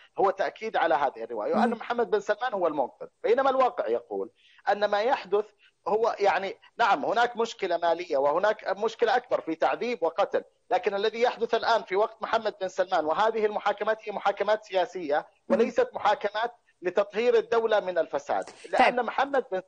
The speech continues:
Speaker 1: سلمان يمارس ما مارسوه من قبله ومن مارسوه، ومن مارسوه بغطاء قانوني في ملكية مطلقة.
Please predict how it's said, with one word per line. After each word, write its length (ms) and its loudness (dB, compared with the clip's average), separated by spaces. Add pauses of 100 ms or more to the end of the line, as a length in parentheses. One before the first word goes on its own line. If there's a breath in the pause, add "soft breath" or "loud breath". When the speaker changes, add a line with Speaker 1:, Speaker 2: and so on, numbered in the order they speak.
Speaker 1:
سلمان 340 -2
يمارس 400 0
ما 120 2
مارسوه 440 0
من 120 -4
قبله 340 0
ومن 300 -2
مارسوه، 440 2
ومن 140 0
مارسوه 340 0
بغطاء 400 0
قانوني 440 0
في 120 -6
ملكية 420 0
مطلقة. 500 -2